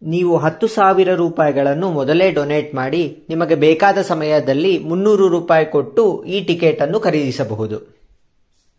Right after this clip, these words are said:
ಇದೇ ರೀತಿಯ ಟಿ ಟಿ ಡಿ ದರ್ಶನದ ಮಾಹಿತಿಗಾಗಿ ನಮ್ಮ ಚಾನೆಲ್ನ ಸಬ್ಸ್ಕ್ರೈಬ್ ಮಾಡ್ಕೊಳ್ಳಿ.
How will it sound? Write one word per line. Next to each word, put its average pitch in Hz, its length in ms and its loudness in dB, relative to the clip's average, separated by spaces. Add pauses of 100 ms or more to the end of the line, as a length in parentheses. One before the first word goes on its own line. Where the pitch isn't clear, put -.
(400)
ಇದೇ 208 320 4
ರೀತಿಯ 170 440 4 (460)
ಟಿ 208 120 -2
ಟಿ 208 180 -2
ಡಿ 196 200 -2
ದರ್ಶನದ 156 440 0
ಮಾಹಿತಿಗಾಗಿ 131 880 -2
ನಮ್ಮ 208 320 -2
ಚಾನೆಲ್ನ 147 540 -2 (160)
ಸಬ್ಸ್ಕ್ರೈಬ್ 151 580 -2
ಮಾಡ್ಕೊಳ್ಳಿ. 110 720 -6